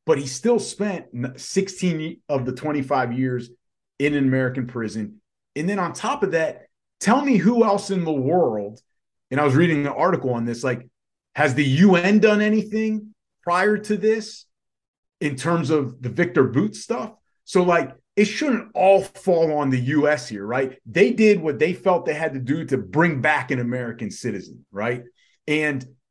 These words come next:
why does it all fall on the U S in terms of we did bring them to justice? And I think the way they got him, they had, like, two undercover guys making a deal with him. And that's when they arrested him, when he was on the proper soil. But, like,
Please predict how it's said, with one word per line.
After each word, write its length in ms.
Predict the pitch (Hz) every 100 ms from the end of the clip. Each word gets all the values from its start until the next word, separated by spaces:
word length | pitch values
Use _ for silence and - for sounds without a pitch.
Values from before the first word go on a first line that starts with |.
| _
why 360 | 123 139 175 208
does 120 | 185
it 140 | 185 -
all 200 | 156 175
fall 380 | 170 180 156 147
on 120 | 131
the 100 | 127
U 260 | 131 139 160
S 360 | 185 156 123
in 100 | 131
terms 380 | - 156 143 135
of 180 | 135 - _ _ _
we 200 | 135 220
did 280 | 143 247 220
bring 200 | 143 117
them 180 | 110 104
to 80 |
justice? 680 | 90 107 101 - 110 117 - _ _ _ -
And 480 | 135 139 131 - -
I 120 | 123
think 200 | 131 160
the 80 | 135
way 200 | 131 147
they 140 | 143
got 280 | 127 143 143
him, 100 | 139
they 220 | 135 127
had, 220 | 127 131 123
like, 260 | 120 117 _ -
two 240 | 175 151
undercover 500 | 151 143 131 139 135
guys 540 | 135 131 131 131 127 - -
making 400 | 117 131 139 135
a 60 | 127
deal 260 | 107 135
with 220 | 131 127 131
him. 180 | 131
And 140 | 127 113
that's 200 | 127 127
when 180 | 127 123
they 140 | 120
arrested 520 | 113 117 127 127 120
him, 260 | 120 117 117 -
when 140 | 107
he 60 | 120
was 140 | 113
on 120 | 123
the 80 | 117
proper 400 | - 131 127 123
soil. 580 | - 135 131 127 123 - _ _ _ -
But, 160 | 165
like, 240 | 151 131